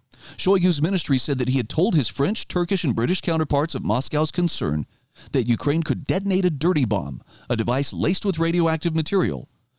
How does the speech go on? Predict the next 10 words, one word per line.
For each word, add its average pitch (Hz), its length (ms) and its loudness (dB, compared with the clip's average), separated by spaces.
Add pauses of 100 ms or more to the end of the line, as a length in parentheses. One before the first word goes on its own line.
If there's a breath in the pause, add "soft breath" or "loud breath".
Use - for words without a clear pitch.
(260 soft breath)
Russia 117 280 2
has 139 160 2
provided 120 400 0
no 117 200 2
evidence 196 400 2
to 185 120 -4
substantiate 170 680 0
such 117 200 -2
a 117 60 -2
claim. 78 380 -4